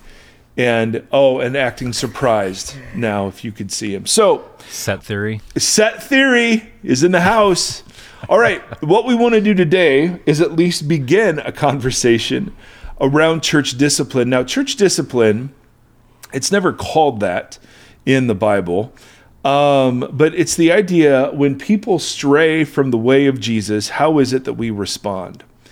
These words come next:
Speaker 1: And I have to give a bunch of disclaimers. First, uh, uh, and again, I'm channeling Mark Baker's work, Centered Set Church, and he's channeling a guy named Paul Hibert, who's a missiologist.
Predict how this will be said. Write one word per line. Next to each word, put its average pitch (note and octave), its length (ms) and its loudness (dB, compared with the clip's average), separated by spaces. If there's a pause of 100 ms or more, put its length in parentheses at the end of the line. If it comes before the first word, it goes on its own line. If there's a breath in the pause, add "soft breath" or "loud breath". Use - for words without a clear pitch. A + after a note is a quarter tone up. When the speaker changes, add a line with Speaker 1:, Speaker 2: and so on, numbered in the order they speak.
(1040 soft breath)
Speaker 1:
And F3 340 2
I E3 320 -2
have F#3+ 240 0
to G3+ 80 -4
give D3 360 2
a B2 80 0
bunch C#3+ 320 0
of A#2+ 80 -4
disclaimers. G#2+ 600 -4
First, G3 460 0
uh, B2+ 100 4
uh, B2 320 -4
and A#2 220 2
again, C3 400 2
I'm A2+ 100 -2
channeling C3 580 0
Mark B2 360 0
Baker's B2+ 500 0
work, A2+ 440 0 (300 soft breath)
Centered C#3 420 -2
Set - 340 -2
Church, - 500 -6 (460 loud breath)
and B2+ 220 0
he's G3 240 0
channeling C#3+ 500 0
a B2 60 0
guy B2 200 2
named A#2+ 300 -2
Paul C#3 440 0
Hibert, C3+ 680 -2 (360 loud breath)
who's C3+ 160 -2
a C3+ 60 2
missiologist. A2 1000 0